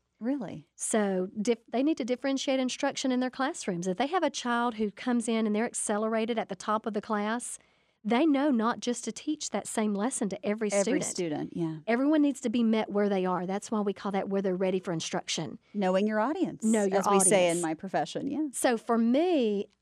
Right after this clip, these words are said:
Speaker 2: again, it goes back to that lead by example. If I am going to expect my teachers to differentiate for their students, then as their,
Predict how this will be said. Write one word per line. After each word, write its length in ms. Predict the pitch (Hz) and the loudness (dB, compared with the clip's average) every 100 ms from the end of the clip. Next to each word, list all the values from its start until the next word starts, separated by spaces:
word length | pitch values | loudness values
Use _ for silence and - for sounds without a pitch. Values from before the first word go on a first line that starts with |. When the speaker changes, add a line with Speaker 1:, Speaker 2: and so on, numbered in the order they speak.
| _ - | _ -2
Speaker 2:
again, 320 | 233 226 214 | 0 2 0
it 80 | 208 | 2
goes 180 | 220 214 | 0 2
back 180 | 220 - | 0 0
to 60 | |
that 160 | 208 196 | -2 0
lead 200 | 208 196 | 0 0
by 120 | 190 | 0
example. 560 | 180 185 196 185 196 - | -2 -2 -2 0 -2 -2
If 140 | - 214 | -2 0
I 200 | - 226 | 2 2
am 100 | 294 | 2
going 240 | 311 294 277 | 2 2 2
to 80 | 262 | -2
expect 640 | - - - 202 180 - | -4 -6 -2 -2 -2 -2
my 240 | 214 202 208 | 0 0 -2
teachers 460 | - 247 - 190 | -4 -4 -4 -4
to 120 | - | -4
differentiate 800 | 202 202 196 208 220 - 240 214 | -2 -2 0 0 0 0 0 0
for 100 | - | -2
their 120 | 202 | -2
students, 580 | 202 - 208 202 269 - | -2 -2 -2 0 0 -2
then 180 | - 247 - | -2 -2 2
as 240 | 208 202 | 0 0
their, 260 | - 214 | 0 2